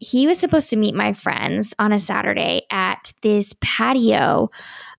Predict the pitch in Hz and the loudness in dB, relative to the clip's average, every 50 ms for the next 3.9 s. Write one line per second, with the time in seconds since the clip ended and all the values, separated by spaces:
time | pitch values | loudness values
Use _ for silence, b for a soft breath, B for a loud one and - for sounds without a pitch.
0 | - 208 214 196 190 196 190 - - - - - 294 320 311 311 302 302 302 294 | -4 -4 -2 -2 -2 -2 -4 -6 -8 -6 -2 0 0 2 2 2 2 4 4 4
1 | 285 269 277 269 269 - 226 214 - 196 - - - 196 202 202 220 247 294 302 | 4 4 2 2 0 0 -2 -4 -4 -6 -8 -8 -8 -6 -2 0 0 0 0 0
2 | 311 302 285 254 262 254 254 247 240 - - - 208 214 - - 220 - - - | -2 -2 0 0 2 2 2 2 0 -2 -4 -8 -8 -8 -8 -10 -12 -10 -6 -2
3 | 311 320 320 311 311 311 302 285 - 226 220 214 208 208 208 226 220 | 0 2 2 4 2 2 2 2 2 2 2 2 2 0 0 -2 -4